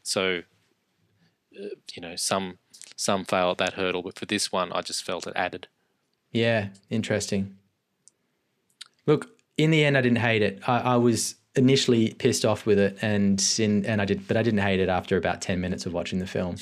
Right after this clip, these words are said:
Speaker 2: I, you know,
Speaker 1: <laughs> You
Speaker 2: and if the
Speaker 1: didn't
Speaker 2: film's
Speaker 1: hate it.
Speaker 2: good, if the film's good, you're just,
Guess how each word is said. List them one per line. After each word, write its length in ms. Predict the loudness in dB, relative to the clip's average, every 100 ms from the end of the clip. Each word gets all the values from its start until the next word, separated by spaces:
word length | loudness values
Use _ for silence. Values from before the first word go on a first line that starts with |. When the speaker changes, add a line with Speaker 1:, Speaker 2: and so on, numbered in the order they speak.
| -6
Speaker 2:
I, 100 | -6 -2
you 100 | 0
know, 80 | -2
Speaker 1:
<laughs> 60 |
You 240 | -2 -2 2
Speaker 2:
and 40 |
if 60 | 2
the 60 | 4
Speaker 1:
didn't 60 |
Speaker 2:
film's 240 | 6 6 4
Speaker 1:
hate 60 |
it. 60 | 4
Speaker 2:
good, 300 | 6 6 6
if 420 | -2 -16 -18 -6
the 80 | -2
film's 280 | 2 2 2
good, 240 | 2 2
you're 80 | 0
just, 300 | 0 0 -4